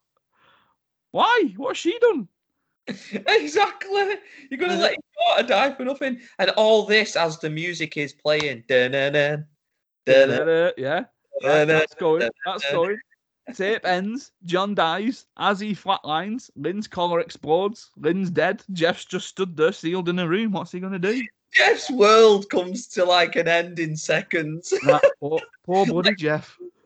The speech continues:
Speaker 2: Jeff thinks, "I've been through enough." I feel sorry for Jeff. He's had all this trauma. He gets
Speaker 1: Uh-huh.
Speaker 2: this test, and then he has to decide really quickly. <laughs>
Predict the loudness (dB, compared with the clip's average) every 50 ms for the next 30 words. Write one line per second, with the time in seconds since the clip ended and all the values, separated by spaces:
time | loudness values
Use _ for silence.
0 | -20 -20 -12 -2 2 2 2 2 2 0 _ 2 2 2 2 -2 -8 -12 -14 -12
1 | -8 -8 -8 -4 -4 -6 -6 -6 -8 -8 -6 -4 -2 0 0 0 0 0 -2 -4
2 | -4 -4 0 2 2 2 2 0 -2 -4 -2 0 -2 0 -2 -2 -2 0 0 0
3 | 0 0 -2 -2 -4 -6 -6 -8 -10 -8 -4 -2 0 0 0 0 0 -2 -2 -2
4 | -2 -2 -6 _ _ _ -20 -20 -10 -6 -2 0 2 2 2 2 0 -2 -8 -16
5 | _ _ _ _ _ -14 -14 -10 -2 2 2 2 2 0 -4 -2 -2 0 2 2
6 | 0 0 -2 -8 -10 -10 -8 -2 0 0 2 2 0 0 2 2 2 2 2 0
7 | -2 -6 -2 0 0 2 2 0 -2 -2 -2 -2 -2 -4 -6 -6